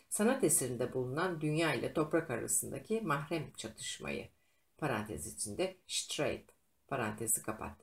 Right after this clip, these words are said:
çağrıştırır. Her ikisinde de hem açıklığı hem de kapalılığı saran aynı paradigma var gibi görünmektedir. Sanat eserinde de parantez içinde dünya ve toprak karşıtlığında parantezi kapat,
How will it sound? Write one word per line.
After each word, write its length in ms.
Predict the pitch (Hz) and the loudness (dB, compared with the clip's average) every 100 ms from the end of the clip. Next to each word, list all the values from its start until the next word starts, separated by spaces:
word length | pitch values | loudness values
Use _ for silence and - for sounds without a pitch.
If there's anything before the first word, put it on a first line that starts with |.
| - | -4
çağrıştırır. 920 | 160 117 104 110 - - - - - - - - | 2 2 0 -6 -8 -8 -8 -12 -16 -20 -10 4
Her 120 | 294 | 6
ikisinde 580 | 339 - - 131 110 - | 8 8 8 4 -2 -2
de 140 | - | -4
hem 220 | 160 208 | -2 2
açıklığı 540 | 214 214 214 - 233 233 | 2 0 -2 2 4 6
hem 220 | 151 147 | 2 2
de 120 | 156 | 0
kapalılığı 640 | 139 131 143 147 147 185 | 0 0 2 4 4 4
saran 420 | 180 120 113 110 - - - - | 4 4 0 -2 -8 -20 -6 4
aynı 280 | 202 202 - | 6 6 4
paradigma 760 | 131 117 117 - 170 185 - 147 | 2 0 -2 -4 0 0 -2 4
var 300 | 165 160 - | 6 6 2
gibi 200 | 110 - | -8 -2
görünmektedir. 880 | 123 117 117 117 - 113 101 - - _ | -2 -2 -4 -6 -6 -8 -8 -10 -16 _
Sanat 360 | - 185 233 233 | -2 2 4 6
eserinde 580 | 220 147 123 117 104 - | 4 4 2 0 -2 0
de 220 | 208 214 | 0 0
parantez 420 | 139 120 110 110 | 0 0 0 -4
içinde 500 | - - - - 175 - _ - | -6 -6 -4 -2 -2 -4 _ 0
dünya 380 | 151 170 170 | 2 4 4
ve 120 | 123 - | 0 -2
toprak 460 | 131 - 170 - | -4 0 0 0
karşıtlığında 760 | 107 110 - - 117 107 107 - | -4 -4 -6 -10 -10 -8 -8 -6
parantezi 560 | 123 110 107 107 - | -4 -4 -4 -6 -6
kapat, 340 | 113 185 214 | -6 -6 -6